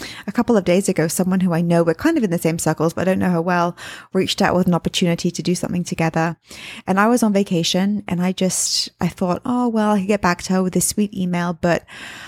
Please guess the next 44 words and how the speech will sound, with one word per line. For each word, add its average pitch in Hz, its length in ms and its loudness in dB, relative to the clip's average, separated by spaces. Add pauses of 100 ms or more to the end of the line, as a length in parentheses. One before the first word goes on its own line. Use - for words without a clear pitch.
(200)
uh, 175 180 -2
I'm 214 120 2
kind 320 200 0
of 349 40 -2
as 240 200 4
busy 196 260 2
as 226 140 2
I'd 175 100 -2
like 175 160 0
to 208 100 -2
be 175 200 -4
right 220 180 0
now." 277 320 0
And 208 140 2
I 190 60 4
was 202 120 -2
gonna 247 180 2
just 214 220 -2
kind 202 160 0
of 175 80 -2 (220)
just - 160 2
share 160 300 2
that, 202 200 0
frankly, 208 460 -2
in 196 80 0
a 175 80 0
response, 180 500 0
but 226 120 0
I 233 40 4
thought, 240 240 0
"You 240 60 -2
know, 247 80 4
I'm 247 80 2
not 294 140 -4
going 180 300 2
to. 50 340 -4 (520)
I'm 208 80 2
just 262 160 2
gonna 220 240 4
not - 280 0
respond 165 340 0
to 170 60 -8
this - 220 -2
one 156 300 -4